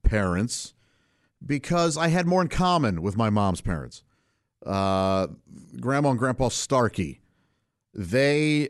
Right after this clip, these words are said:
uh, my Grandma Starkey loved scary movies, and they loved, uh,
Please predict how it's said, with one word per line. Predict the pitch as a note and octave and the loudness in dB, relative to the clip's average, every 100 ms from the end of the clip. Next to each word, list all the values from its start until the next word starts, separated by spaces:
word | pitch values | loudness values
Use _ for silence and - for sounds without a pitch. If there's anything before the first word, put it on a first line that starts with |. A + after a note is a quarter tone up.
| - | 0
uh, | B2 A#2 A2+ A2+ G#2+ G#2+ G#2+ - | 2 4 4 4 2 2 0 -4
my | - B2 | -4 -2
Grandma | C3 D3+ D3 | 0 2 0
Starkey | - C#3+ C3 C3 | 2 0 2 2
loved | A#2+ C3 C3 A2+ G#2 - _ _ _ | 4 4 2 0 -8 -12 _ _ _
scary | - - - B2+ B2 A2+ | -10 -10 -2 0 2 2
movies, | A#2+ F3 G#3 F3+ F#3+ F#3 B2+ | 2 4 2 2 2 0 0
and | A2 | 0
they | G2 | 0
loved, | G#2 A#2+ B2 A2+ G2 F#2+ | 2 2 2 0 -4 -2
uh, | G#2+ F#2 F2+ | 0 0 -2